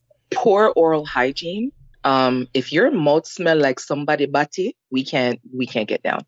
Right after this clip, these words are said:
If your mouth smells like someone's ass and it wasn't mine, because mine should be clean if your face was in it. If your mouth smell like somebody body,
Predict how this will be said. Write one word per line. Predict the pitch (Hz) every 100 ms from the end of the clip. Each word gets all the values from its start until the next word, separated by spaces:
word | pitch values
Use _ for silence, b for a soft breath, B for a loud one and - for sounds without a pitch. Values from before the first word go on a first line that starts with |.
| _ 156
If | 170
your | 170 240
mouth | 220 151 165
smells | - 160 151 147
like | 127
someone's | - 139 135 120 - 127
ass | 127 262 - - 147
and | 139
it | 120
wasn't | 135 123
mine, | 123 123 135 208
because | - 127
mine | 127 123 131
should | 151
be | 127
clean | - 131
if | 123 -
your | 120
face | - 113 123
was | 120 -
in | 127
it. | 381 - _ -
If | 139
your | 160 262
mouth | 202 160 -
smell | - 180
like | 175 -
somebody | 185 185 185
body, | 180 196 190 220